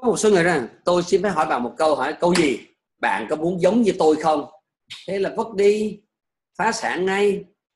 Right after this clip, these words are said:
Nhưng mà cái câu của chúng ta là gì? Đó là: "Bạn có biết chắc một ngày nào đó bạn sẽ được vào thiên đàng để ở với Chúa không? Hay bạn vẫn còn đang tìm hiểu?" Đặc biệt, chứng đạo sâu rộng không cho phép chúng ta trấn áp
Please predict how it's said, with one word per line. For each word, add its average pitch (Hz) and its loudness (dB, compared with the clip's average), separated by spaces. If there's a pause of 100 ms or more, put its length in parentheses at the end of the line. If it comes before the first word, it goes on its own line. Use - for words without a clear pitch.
(200)
Nhưng 160 0
mà 127 -2
cái 180 2
câu 175 4
của 160 0
chúng 196 4
ta 180 2
là 151 0
gì? 131 0 (720)
Đó 156 0
là: 120 -2
"Bạn 107 -4
có 165 0
biết 208 -2
chắc 254 -4
một 127 -6
ngày 120 -4
nào 113 -2
đó 139 0 (480)
bạn 107 -4
sẽ 151 -4
được 131 -4
vào 113 -4
thiên 147 -4
đàng 113 -2
để 110 -8
ở 107 -2
với 151 -4
Chúa 180 0
không? 147 -2
Hay 131 -6
bạn 101 -6
vẫn 113 -6
còn 101 -12
đang 120 -6
tìm 101 -12
hiểu?" 113 -4 (840)
Đặc 160 -4 (140)
biệt, 156 0 (340)
chứng 214 0
đạo - -2
sâu 160 -2
rộng 117 -2
không 214 -2
cho 202 -2
phép 233 -2
chúng 185 -2
ta 156 -4
trấn 202 -2
áp 233 -2